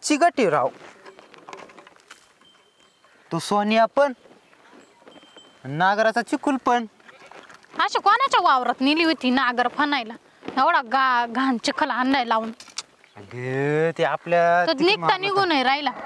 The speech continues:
Speaker 2: मा हाताचं नख तुटायला लागले आता.
Speaker 1: तुला माझं चुकलं बाय, खुरपं आणायला पाय होतं.
Speaker 2: हा,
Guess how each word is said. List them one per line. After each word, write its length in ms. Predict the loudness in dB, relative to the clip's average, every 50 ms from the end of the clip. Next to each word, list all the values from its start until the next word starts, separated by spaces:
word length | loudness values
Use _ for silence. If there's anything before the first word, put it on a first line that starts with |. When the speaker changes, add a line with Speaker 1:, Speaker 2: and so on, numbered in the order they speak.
| -12 -12 -6 -2
Speaker 2:
मा 140 | 0 0 2
हाताचं 440 | 2 0 -2 -2 -4 -2 -2 0 0
नख 200 | 0 2 2 0 -2 -2
तुटायला 340 | -2 -2 0 -2 -2 -2 -4
लागले 220 | -4 -2 -2 -4
आता. 220 | -4 -4 -6 -10 -12 -12 -16 -20 -20 _ _ _ _ _ _ _ _ _ -18
Speaker 1:
तुला 280 | -18 -16 -10 -6 -6 -6 -6 -6 _ -20 -20 -20 -20 -20 -20 -20 -20 -20 -20 -20 -20 -8 -2
माझं 320 | 0 2 2 2 2 -2 -4 -2 -4
चुकलं 300 | -4 -2 2 2 2 4
बाय, 200 | 4 4 4 2 -2 -8 -20 -20 -20 -20 -20 -20 -20 -20 -20 -20 _
खुरपं 320 | -4 -2 -2 0 2 2 2
आणायला 320 | 2 2 2 2 2 2
पाय 160 | 2 2 2
होतं. 340 | 2 2 0 0 0 0 0 -2 -8 -16 -20 -20 _ _ _ -20 -20 -20 _ _ -20 -20 -20 _ -18
Speaker 2:
हा, 340 | -10 -4 -2 0 0 0 -2